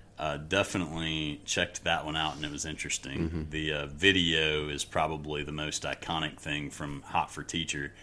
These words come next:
Speaker 2: Oh,
Speaker 1: It didn't
Speaker 2: yeah.
Speaker 1: do that well on the charts, but everybody knows that one.
Speaker 2: Everybody remembers
Speaker 1: Phil
Speaker 2: that video.
Speaker 1: Hartman's in the video as Waldo,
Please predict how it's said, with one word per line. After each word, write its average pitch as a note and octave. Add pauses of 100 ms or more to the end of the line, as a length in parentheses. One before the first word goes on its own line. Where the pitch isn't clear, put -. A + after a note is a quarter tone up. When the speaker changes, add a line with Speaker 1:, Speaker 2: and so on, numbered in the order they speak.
(180)
Speaker 2:
Oh, C2+
Speaker 1:
It -
didn't F#2
Speaker 2:
yeah. D#2
Speaker 1:
do F2+
that D#2+
well D#2+
on D2+
the C#2
charts, D2
but D2
everybody D#2
knows D2
that D2
one. D2 (200)
Speaker 2:
Everybody D#2+
remembers C#2
Speaker 1:
Phil F#2+
Speaker 2:
that F2+
video. -
Speaker 1:
Hartman's E2+
in E2+
the E2
video E2
as D2
Waldo, E2+